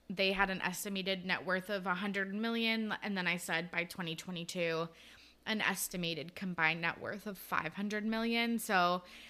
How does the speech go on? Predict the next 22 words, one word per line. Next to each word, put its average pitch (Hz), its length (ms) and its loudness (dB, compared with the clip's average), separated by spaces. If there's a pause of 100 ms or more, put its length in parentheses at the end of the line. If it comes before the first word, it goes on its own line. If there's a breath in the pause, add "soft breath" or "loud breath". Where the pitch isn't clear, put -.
(180 loud breath)
they're 262 160 12
killing 247 380 4
it. 220 280 6 (180)
They 220 120 8
release 208 440 2
a 202 40 0
book 185 240 2
called 185 300 -2
Influence, 262 880 2 (260 soft breath)
interviewing 196 560 2
prominent 180 460 -2
people - 260 -8
in 156 140 -4
fashion. 220 600 2
So 214 100 -2
they're 190 220 4
really 196 340 2 (160)
all 196 400 12
in 185 380 4
on 185 240 0
the 180 80 2
fashion 170 840 4